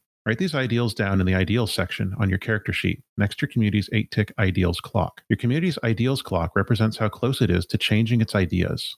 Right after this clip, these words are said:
Your community's ideals are one of your methods of growth as a crew. You mark experience when you express or challenge your community's ideals in play. At the end of every downtime,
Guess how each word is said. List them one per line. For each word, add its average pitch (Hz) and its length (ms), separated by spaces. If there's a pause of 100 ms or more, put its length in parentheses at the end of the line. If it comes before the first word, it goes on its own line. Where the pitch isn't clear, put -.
Your - 80
community's 147 420
ideals 92 520
are 98 140
one 98 140
of 123 100
your 131 80
methods 98 480
of 87 180
growth 90 380
as 90 100
a 95 60
crew. - 460
You 98 80
mark 127 200
experience 107 560
when 92 120
you 95 100
express 127 500 (120)
or 131 180
challenge 92 500
your - 100
community's 117 380
ideals 90 520
in 90 180
play. - 300 (120)
At 104 120
the 110 100
end 143 100
of 165 100
every 123 200
downtime, 104 600